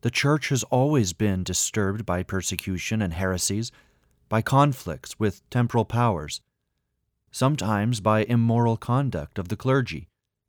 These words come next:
sometimes even of popes. But this time, the crisis seems to go much deeper, since it affects the faith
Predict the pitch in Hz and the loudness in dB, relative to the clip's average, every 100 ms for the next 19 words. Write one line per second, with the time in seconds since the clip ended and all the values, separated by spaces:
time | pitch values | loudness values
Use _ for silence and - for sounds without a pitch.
0 | _ - 117 123 117 113 113 107 - 113 | _ -4 0 2 2 2 2 0 -2 0
1 | 113 110 - 120 117 - - - _ _ | 0 -2 -2 -2 -2 -2 -12 -16 _ _
2 | _ _ _ _ _ _ _ _ _ 98 | _ _ _ _ _ _ _ _ _ -6
3 | - - 143 - - 135 131 131 123 _ | -2 0 2 0 0 2 4 2 -2 _
4 | _ _ - - 117 117 120 - 120 - | _ _ -8 -2 4 4 4 0 -2 0
5 | 120 113 113 - 104 107 107 101 98 - | 2 2 0 -4 0 2 4 2 0 -2
6 | - 107 101 - 78 - _ _ _ _ | -6 -2 -2 -4 -8 -10 _ _ _ _
7 | _ - - 113 107 101 - 120 98 - | _ -10 0 0 2 0 2 0 2 -2
8 | - 98 - 110 82 - | -6 -6 0 0 0 -8